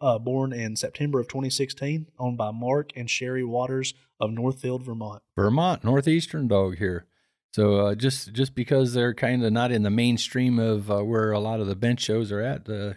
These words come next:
Speaker 2: is a good example of a dog that still earned this title. Uh, the dog is sired by Grand Night Champion Delwood Blue Zero, and the dam is Night Champion, Grand Champion Lady Lux, Green Mountain Gin Do It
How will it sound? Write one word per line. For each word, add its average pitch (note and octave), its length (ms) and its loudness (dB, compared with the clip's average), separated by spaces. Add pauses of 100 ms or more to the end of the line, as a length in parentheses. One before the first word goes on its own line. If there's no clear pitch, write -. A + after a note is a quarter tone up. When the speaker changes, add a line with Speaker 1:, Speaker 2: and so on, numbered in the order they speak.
Speaker 2:
is F2 180 -12
a - 20 -16
good A2 180 -2
example G#2+ 460 -2
of G2 80 -4
a G#2 40 -2
dog A#2 280 0
that E2+ 160 -8
still A#2+ 340 -4
earned A2+ 240 -2
this A2 140 -4
title. A2+ 420 -6 (420)
Uh, G#2 200 4
the F#2+ 100 -4
dog B2+ 240 2
is G#2 80 0
sired A#2+ 300 0
by G2+ 80 2
Grand A2 320 2
Night A#2+ 180 2
Champion A2 540 0
Delwood A#2+ 480 2
Blue A2 200 4
Zero, A#2+ 560 2
and F#2+ 400 -2
the F2+ 120 -6
dam A2+ 280 0
is F#2+ 140 -2
Night A2 200 -2
Champion, A2 440 -4
Grand A2 320 2
Champion G#2 420 -6
Lady A2+ 340 0
Lux, G#2+ 360 -2 (380)
Green B2+ 260 4
Mountain G2 520 -2
Gin C3 340 0
Do A#2 160 2
It - 220 -4